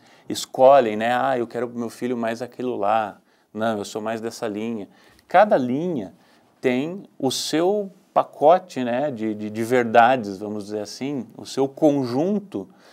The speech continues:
de regras ou de princípios que as pessoas que buscam vão se adequar mais.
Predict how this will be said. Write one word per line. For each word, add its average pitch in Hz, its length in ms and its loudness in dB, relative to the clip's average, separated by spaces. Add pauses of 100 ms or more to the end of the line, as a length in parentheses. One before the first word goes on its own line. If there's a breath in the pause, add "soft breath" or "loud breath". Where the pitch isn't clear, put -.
(140 loud breath)
de 113 240 0
regras 113 800 0
ou 123 140 0
de 117 100 -6
princípios 113 960 -6 (400 soft breath)
que 131 100 -4
as 123 120 -4
pessoas 131 500 -4
que - 160 -14
buscam 123 640 -4 (400 soft breath)
vão 117 220 -2
se 151 100 -4
adequar 156 380 2
mais. - 540 -4